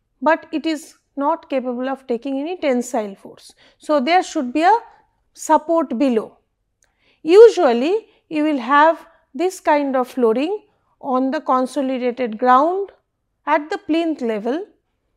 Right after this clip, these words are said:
and it gives the, forms the ground level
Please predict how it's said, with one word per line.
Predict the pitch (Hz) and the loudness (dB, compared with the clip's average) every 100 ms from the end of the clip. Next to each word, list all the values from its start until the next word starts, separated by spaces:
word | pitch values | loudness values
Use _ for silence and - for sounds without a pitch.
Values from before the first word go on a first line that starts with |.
| _ - | _ -10
and | 277 277 262 285 | -4 -4 -6 -8
it | 320 269 240 | -6 -6 -6
gives | 254 226 - | -8 -8 -6
the, | 330 | -4
forms | - 240 233 240 | -2 -2 -2 -4
the | - 381 453 - _ _ 240 | 0 0 -2 -10 _ _ -4
ground | 254 254 285 285 | 0 2 0 -4
level | 240 233 262 | -6 -6 -6